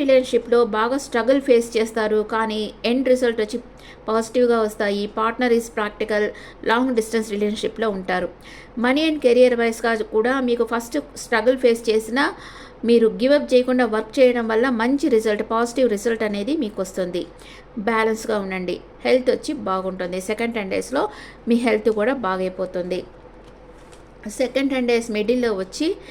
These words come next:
మీరు చాలా కాన్ఫిడెంట్‌తో ఉంటారు, చాలా ప్యాషనేట్‌తో వర్క్ చేస్తూ ఉంటారు, ఇష్టంగా వర్క్ చేస్తారు, డెడికేషన్‌గా వర్క్ చేస్తారు,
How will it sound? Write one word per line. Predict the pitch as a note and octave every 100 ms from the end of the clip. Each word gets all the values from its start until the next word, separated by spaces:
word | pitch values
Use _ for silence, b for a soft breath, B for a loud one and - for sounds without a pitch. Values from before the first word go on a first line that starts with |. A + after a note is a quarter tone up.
| B B B -
మీరు | B3+ B3+ A#3+
చాలా | A#3 A3+ B3+
కాన్ఫిడెంట్‌తో | B3+ A3+ B3 C4 B3+ B3 B3+
ఉంటారు, | A#3 A3+ A#3 A3 A3 A3 A3 - - - - B B B B -
చాలా | - A#3 B3
ప్యాషనేట్‌తో | B3 A3 A#3+ B3 C4+ C4 C4
వర్క్ | A#3 A3+ -
చేస్తూ | A#3 A#3 A#3+
ఉంటారు, | A3+ G#3+ G#3+ G#3+ G#3
ఇష్టంగా | G#3+ - B3 B3 A#3+
వర్క్ | A3 G#3+ -
చేస్తారు, | A3+ A3 G#3+ G#3 G#3 - B B -
డెడికేషన్‌గా | G#3+ A3+ A#3+ B3+ B3+ B3 A#3+
వర్క్ | A3+ A3
చేస్తారు, | A3 G#3+ - G#3 G3+